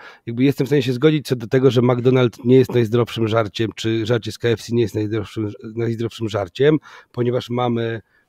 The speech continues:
o-, opracowaną metodologię badania kalorii i tak dalej, jakby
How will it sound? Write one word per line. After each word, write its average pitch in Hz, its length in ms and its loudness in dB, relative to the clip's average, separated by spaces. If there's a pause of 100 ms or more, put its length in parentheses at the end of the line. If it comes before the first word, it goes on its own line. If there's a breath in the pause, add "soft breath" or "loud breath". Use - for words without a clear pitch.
(260)
o-, 113 360 -6 (880 soft breath)
opracowaną 123 760 -4
metodologię 117 800 0
badania 110 560 2
kalorii 107 480 2
i 98 60 -6
tak 101 180 -4
dalej, 98 420 0
jakby 95 440 -4